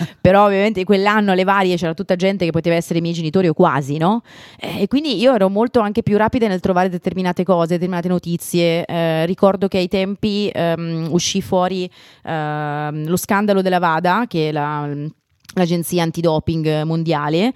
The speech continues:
Speaker 2: eh, dove degli hacker avevano hackerato il sito
Speaker 1: Mm.
Speaker 2: e avevano trovato che, insomma, tanti, eh, sportivi importanti, ma proprio parliamo di nomi grossi, eh, la wada aveva, insomma,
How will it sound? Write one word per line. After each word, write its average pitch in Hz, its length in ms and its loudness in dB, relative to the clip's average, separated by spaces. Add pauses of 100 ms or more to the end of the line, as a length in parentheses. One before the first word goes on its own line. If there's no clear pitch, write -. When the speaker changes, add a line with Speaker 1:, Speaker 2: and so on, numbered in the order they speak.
(240)
Speaker 2:
eh, 156 400 0
dove 185 220 4
degli 208 240 -4
hacker 175 320 0
avevano 160 380 0
hackerato 160 340 0
il 202 60 2
sito 185 600 0
Speaker 1:
Mm. 135 80 -12
Speaker 2:
e 151 440 0
avevano 156 280 2
trovato 180 380 0
che, 165 60 -2
insomma, 160 360 -4
tanti, 175 680 -4
eh, 147 260 -2
sportivi 170 480 -4
importanti, 170 960 -2
ma 143 80 -4
proprio 147 240 -2
parliamo 147 320 -6
di 156 80 -10
nomi 156 200 -4
grossi, 151 580 -2 (340)
eh, 143 460 -2
la 277 100 2
wada 180 160 0
aveva, 175 200 -4
insomma, 160 380 -6